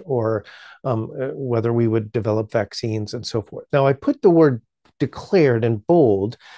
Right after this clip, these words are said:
because when the president, or in some cases governors, um, declare something a state of emergency, there's a lot of legal significance to that. It triggers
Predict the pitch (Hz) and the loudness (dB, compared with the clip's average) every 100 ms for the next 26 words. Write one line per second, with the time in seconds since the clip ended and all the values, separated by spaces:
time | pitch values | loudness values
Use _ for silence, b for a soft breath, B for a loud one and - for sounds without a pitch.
0 | B B 147 151 139 - 135 131 123 - | B B -2 2 0 0 0 2 0 -2
1 | 214 220 185 160 156 156 123 117 113 - | 0 2 2 2 2 0 0 2 0 -2
2 | 135 120 110 143 123 131 - 117 - 147 | -4 -4 -4 -4 -2 -4 -2 -4 0 0
3 | 143 131 123 117 - B B B - 120 | 2 2 0 -2 -8 B B B -4 -4
4 | 113 135 127 131 - - 175 175 170 151 | -4 -2 -2 -2 -6 0 2 2 0 -2
5 | 123 127 120 117 - 139 123 110 110 123 | -2 -2 -2 -2 -2 0 0 0 -2 0
6 | 170 151 135 - 113 110 B B - 135 | 0 0 -4 -2 0 0 B B -2 0
7 | 127 131 180 165 110 107 120 180 151 120 | 0 2 2 2 0 -2 2 2 4 2
8 | - 117 139 139 113 101 - 117 107 104 | 0 0 0 0 -4 -6 -4 0 0 0
9 | 131 - - - 202 170 123 117 110 | -2 -4 -10 -2 2 4 4 2 -2